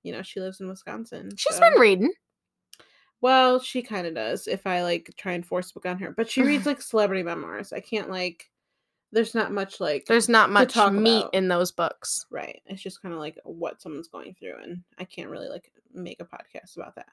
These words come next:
Speaker 2: Definitely.
Speaker 1: Or I don't want to. So, thank you so much for coming on.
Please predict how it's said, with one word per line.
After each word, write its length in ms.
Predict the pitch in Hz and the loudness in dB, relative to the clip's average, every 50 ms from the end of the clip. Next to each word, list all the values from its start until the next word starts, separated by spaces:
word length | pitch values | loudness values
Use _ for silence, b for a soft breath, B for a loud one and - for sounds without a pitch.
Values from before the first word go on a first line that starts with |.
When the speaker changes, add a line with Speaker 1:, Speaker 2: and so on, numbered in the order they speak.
| _ _ _ _ _ _ | _ _ _ _ _ _
Speaker 2:
Definitely. 420 | - 180 170 - - 185 190 202 196 | -4 -4 -4 -4 -4 -4 -4 -2 -2
Speaker 1:
Or 40 | |
I 120 | 185 180 185 | -2 -2 -2
don't 140 | 175 147 143 | -4 -4 -6
want 220 | - - - - | -10 -12 -14 -16
to. 260 | - - - - 190 196 _ _ _ _ _ - _ _ | -16 -14 -14 -14 -14 -16 _ _ _ _ _ -20 _ _
So, 440 | - - - 269 247 214 175 165 190 190 _ _ _ _ _ _ _ _ - | -20 -8 -2 0 0 0 0 -2 -6 -10 _ _ _ _ _ _ _ _ -2
thank 180 | 220 240 254 | -2 -2 -2
you 60 | 311 311 | -2 -4
so 120 | - 311 | -2 0
much 180 | 320 330 330 - | 0 0 0 -2
for 80 | - | -6
coming 320 | 311 - 285 285 302 294 277 | -4 -2 0 2 2 2 2
on. 480 | 269 302 330 277 196 175 175 185 202 | 2 2 2 0 0 -2 -4 -6 -6